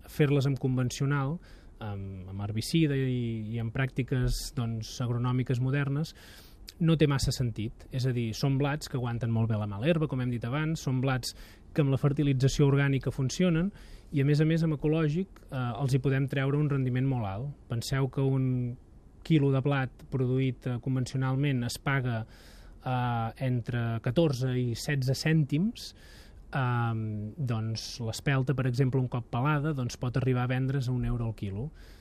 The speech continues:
eh, entre setanta i un euro al quilo. Per tant, el valor afegit que generen aquests blats, doncs, pel pagès és molt interessant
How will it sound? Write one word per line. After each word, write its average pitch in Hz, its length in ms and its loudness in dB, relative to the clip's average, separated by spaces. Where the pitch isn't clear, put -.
eh, 98 320 -4
entre 110 240 -6
setanta 170 440 2
i 151 60 2
un 131 100 0
euro 120 160 -2
al 113 80 -4
quilo. 101 280 -8
Per 127 180 -2
tant, 147 200 2
el 151 100 4
valor 139 280 4
afegit 147 520 2
que 135 140 2
generen 135 380 2
aquests 131 260 -2
blats, 165 540 -2
doncs, 117 360 -4
pel 120 140 -4
pagès 127 340 6
és 127 140 2
molt 131 160 2
interessant 165 640 0